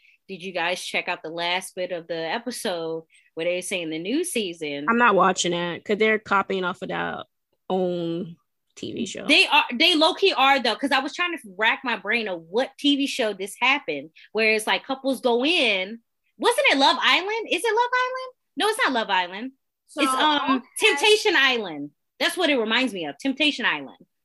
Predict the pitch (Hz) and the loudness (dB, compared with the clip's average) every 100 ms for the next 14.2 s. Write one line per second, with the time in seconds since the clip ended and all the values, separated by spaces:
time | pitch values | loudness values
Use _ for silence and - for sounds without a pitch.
0 | _ - 214 226 208 202 202 214 226 - | _ -8 0 2 4 2 2 0 -2 -2
1 | 208 285 - 233 220 226 214 208 190 185 | 0 0 0 -2 -2 -6 -2 -2 -2 -2
2 | 185 202 196 - 180 180 175 214 254 226 | -2 -4 -4 -6 -4 -4 -4 -4 -4 -2
3 | 214 196 190 185 - - 180 175 185 220 | -2 0 0 -2 -6 -6 0 2 2 0
4 | 220 185 208 202 _ _ _ 196 196 - | 2 2 2 -2 _ _ _ -2 -2 -4
5 | 202 202 180 175 - _ _ _ - 233 | -2 -2 -2 -8 -12 _ _ _ 0 2
6 | 220 214 214 208 196 196 196 190 180 175 | 6 6 6 2 4 4 2 0 -4 -2
7 | 214 202 208 202 - 185 208 202 196 - | -2 2 0 0 -6 -2 -2 -2 -4 -6
8 | 180 185 170 190 185 214 190 - 185 202 | -6 -6 -2 2 2 0 -4 -2 -2 -4
9 | - 202 - 185 180 180 220 208 175 - | -4 -6 -2 -4 -2 2 4 2 0 -6
10 | - 170 - 175 - - 269 254 247 226 | -12 -16 -20 -20 -10 -2 2 2 2 0
11 | 226 214 233 226 196 185 214 214 196 190 | -2 0 -2 -2 -6 -4 -2 -2 -2 -6
12 | 185 226 220 - - 190 180 175 _ 233 | -6 -8 -8 -10 -6 -4 -2 -6 _ -2
13 | 247 233 226 190 185 214 208 170 170 165 | 0 0 0 -4 -4 -6 -6 -4 -4 -4
14 | 156 165 | -6 -8